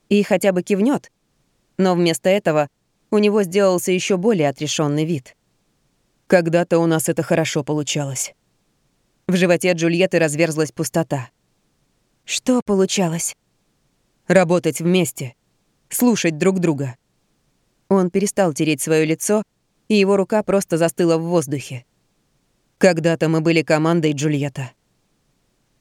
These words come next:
Джульетта быстро подошла, выдернула платок из его руки. Она была почти оскорблена его неспособностью вытереть брызги крови. Яростно потерев платком по пятну, она испачкала белый шёлк тёмно-красным,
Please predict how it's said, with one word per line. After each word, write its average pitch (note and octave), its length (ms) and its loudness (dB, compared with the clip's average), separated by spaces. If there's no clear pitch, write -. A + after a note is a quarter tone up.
Джульетта A3 460 2
быстро F#3 260 -2
подошла, G3 540 0
выдернула E3 480 2
платок E3 360 -2
из D3+ 100 -2
его E3+ 200 0
руки. D3 400 -8
Она G3 260 2
была F3+ 200 2
почти F#3 300 0
оскорблена G3 540 2
его D3 180 0
неспособностью D#3+ 720 -2
вытереть E3 300 0
брызги E3+ 320 0
крови. D#3+ 440 -2
Яростно E3+ 460 0
потерев E3 360 0
платком E3 380 -2
по E3+ 80 0
пятну, A3 420 -2
она G#3 260 2
испачкала E3+ 500 -2
белый E3+ 240 0
шёлк F#3 320 -2
тёмно-красным, D#3+ 800 -2